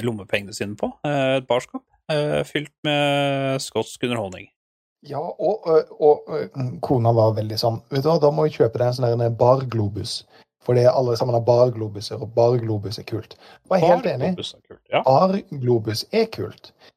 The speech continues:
Speaker 2: Men så begynte jeg å tenke på, hvorfor er alle sånne skjulte barer i en globus? Det finnes jo sikkert tusen andre ting som du kunne bygd om til en bar,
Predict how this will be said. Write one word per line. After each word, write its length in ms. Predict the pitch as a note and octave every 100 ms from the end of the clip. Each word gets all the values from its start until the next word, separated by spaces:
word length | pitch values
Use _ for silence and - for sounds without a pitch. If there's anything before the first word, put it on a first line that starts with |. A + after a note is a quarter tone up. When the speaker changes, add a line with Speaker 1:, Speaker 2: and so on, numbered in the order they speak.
| _
Speaker 2:
Men 320 | - F3 G#3 B2+
så 140 | -
begynte 220 | C3 C3
jeg 20 | C3
å 40 |
tenke 220 | B2+ A2+ -
på, 80 | B2 - _ B2
hvorfor 240 | C3 -
er 140 | - E3
alle 240 | C3 B2 C#3 -
sånne 240 | C3 A#2+
skjulte 480 | A2+ - B2+ G#2 A#2+
barer 400 | A#2+ G#2+ G#2 A#2+ - -
i 140 | B2
en 80 | B2
globus? 460 | C3 E3 G#2 - - _ _ _ _ -
Det 80 |
finnes 240 | C#3+ D3+ C3
jo 140 | C3 - -
sikkert 300 | C3+ C#3+ - -
tusen 400 | - B2+ A#2+ G3
andre 160 | A#2+ A2
ting 220 | C#3 D3 _ _ _ _ -
som 140 | C#3
du 60 | B2+
kunne 220 | C3 B2+ G#2 - C3+
bygd 240 | B2+ B2 A#2
om 140 | B2+ C3 -
til 240 | B2+ B2+
en 80 | A#2
bar, 320 | C#3+ B2 -